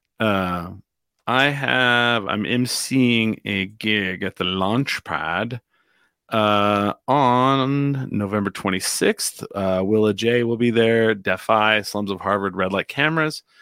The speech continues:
And it is, uh, benefiting C L N Kids. So come on out. It is a face.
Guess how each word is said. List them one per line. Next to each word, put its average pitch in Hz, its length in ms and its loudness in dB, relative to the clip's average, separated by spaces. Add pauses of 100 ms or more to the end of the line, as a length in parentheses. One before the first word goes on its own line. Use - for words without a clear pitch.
(880)
And 110 220 0
it 110 140 0
is, 110 320 2
uh, 110 460 4
benefiting 123 580 0
C - 280 0
L 110 160 0
N 104 160 -2
Kids. 165 600 0
So 92 420 -2
come 120 180 -2
on 110 160 2
out. 110 280 0
It 104 100 -6
is 101 160 -6
a 92 160 0
face. - 840 -4